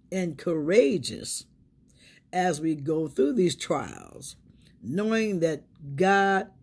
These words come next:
has our back and will never let us fall. Just look around you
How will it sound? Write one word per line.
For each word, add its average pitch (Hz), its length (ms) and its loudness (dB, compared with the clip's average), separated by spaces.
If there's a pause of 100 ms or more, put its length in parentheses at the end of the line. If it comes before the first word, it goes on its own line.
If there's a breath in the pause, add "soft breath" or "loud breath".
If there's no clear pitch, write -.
has 143 240 -6
our 127 280 -8
back 135 480 -8
and 123 160 -8
will 120 140 -6
never 151 580 -2 (320 loud breath)
let 151 240 -4
us 135 220 -4
fall. 85 520 -8 (1300 loud breath)
Just - 240 0
look 240 180 2
around 151 600 -2
you 82 260 -12